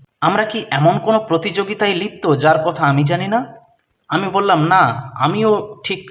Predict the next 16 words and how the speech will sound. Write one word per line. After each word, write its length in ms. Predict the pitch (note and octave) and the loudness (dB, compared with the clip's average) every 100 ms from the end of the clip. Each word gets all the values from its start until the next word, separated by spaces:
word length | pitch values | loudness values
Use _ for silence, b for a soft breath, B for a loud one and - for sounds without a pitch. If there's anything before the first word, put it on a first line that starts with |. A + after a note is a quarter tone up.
| C3+ | -6
জানি 260 | D3+ D3 F3+ | -2 -2 -2
না।" 340 | C#3+ A#2 - - - _ _ _ _ _ _ _ - | -2 -4 -10 -16 -20 _ _ _ _ _ _ _ -2
তারপর 300 | E3 - G3+ | -2 0 0
র্যান্ডি 320 | E3+ F#3 G#3+ | 0 -2 -6
চল্লিশ 520 | - D#3+ F3 G3+ - | -2 0 0 -2 -4
দিনের 200 | G3+ F#3+ | -6 -8
উপবাস 380 | F3 F3+ E3+ - | -4 -2 0 -2
করলো। 500 | - C3 A#2+ - - - - _ _ _ | -2 -2 -2 -8 -14 -20 -20 _ _ _
সে 220 | - - | -6 0
আমাকে 280 | F3 G3 G3 | 2 2 0
বলল, 360 | F3+ G3 G#3+ D3 | -2 0 2 0
"যিশু 240 | D3 D3 | -2 -4
চল্লিশ 460 | D3+ E3 F3 F#3+ - | 0 2 2 -2 -4
দিন 120 | F#3+ | -6
উপবাস 420 | F3 F3+ F#3 F#3 | -6 0 0 0
করেছিলেন, 640 | - E3+ D#3+ C#3+ B2 B2 | -2 -4 -2 -2 -4 -4